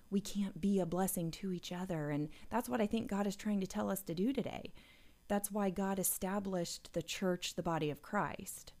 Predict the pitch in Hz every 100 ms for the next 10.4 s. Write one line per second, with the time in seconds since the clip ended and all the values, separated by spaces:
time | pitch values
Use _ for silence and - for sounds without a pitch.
0 | - - - - - 240 220 220 269 247
1 | 143 170 185 - - - - 196 214 208
2 | 151 165 175 185 190 175 139 113 175 185
3 | 196 196 190 185 185 180 175 135 139 -
4 | - - - - - 254 262 285 285 240
5 | 233 330 233 170 156 147 139 139 135 -
6 | 151 135 - - - - - - - -
7 | - - - - - 180 190 233 269 -
8 | 190 - 202 175 180 196 208 214 175 175
9 | 185 196 196 196 - 190 254 311 - -
10 | - - - -